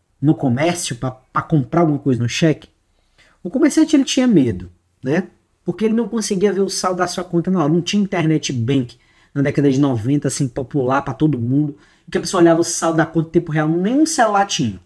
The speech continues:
certo? Então, era muita confiança mesmo, tá? Aí o lojista olhava o tempo de conta que vem impresso no cheque,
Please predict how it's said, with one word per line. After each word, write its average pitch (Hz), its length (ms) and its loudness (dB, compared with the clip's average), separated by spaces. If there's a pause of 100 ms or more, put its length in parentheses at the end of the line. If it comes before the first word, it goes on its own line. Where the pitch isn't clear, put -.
(560)
certo? 165 340 -2 (1000)
Então, 185 460 -2 (280)
era 170 160 4
muita 175 280 4
confiança 254 600 -2
mesmo, 180 440 0 (260)
tá? 160 240 0
Aí 175 240 0
o 254 200 0
lojista 190 640 -2
olhava 220 340 0
o 180 40 -10
tempo 165 240 -6
de 190 120 -4
conta 196 420 0
que 151 100 -8
vem 147 120 4
impresso 143 400 -2
no 180 40 -6
cheque, 185 600 -2